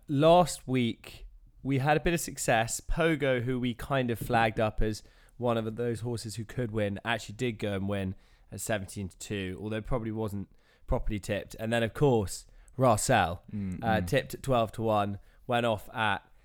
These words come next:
Speaker 2: At
Speaker 1: eleven to two,
Speaker 2: six, isn't it? Yeah, eleven to two, yeah.
Speaker 1: beating my selection, Dragon Symbol,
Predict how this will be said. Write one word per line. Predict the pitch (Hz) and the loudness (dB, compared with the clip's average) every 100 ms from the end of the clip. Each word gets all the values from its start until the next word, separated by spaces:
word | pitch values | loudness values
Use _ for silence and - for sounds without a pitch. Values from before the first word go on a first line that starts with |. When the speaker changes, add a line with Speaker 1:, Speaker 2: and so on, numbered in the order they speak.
| - | -8
Speaker 2:
At | |
Speaker 1:
eleven | 127 127 113 98 | 0 2 2 0
to | 107 | -6
two, | - | -4
Speaker 2:
six, | |
isn't | 131 | -2
it? | 107 98 | -2 -2
Yeah, | 92 | -6
eleven | 85 87 | -10 -12
to | - | -16
two, | - | -20
yeah. | 90 | -10
Speaker 1:
beating | 90 127 - 123 | -2 -2 0 -2
my | 120 117 110 | 2 4 2
selection, | - 110 104 - 101 | 0 0 0 0 -4
Dragon | 107 104 98 95 | 0 0 0 -4
Symbol, | - 101 95 95 90 | -2 -2 -2 -2 -4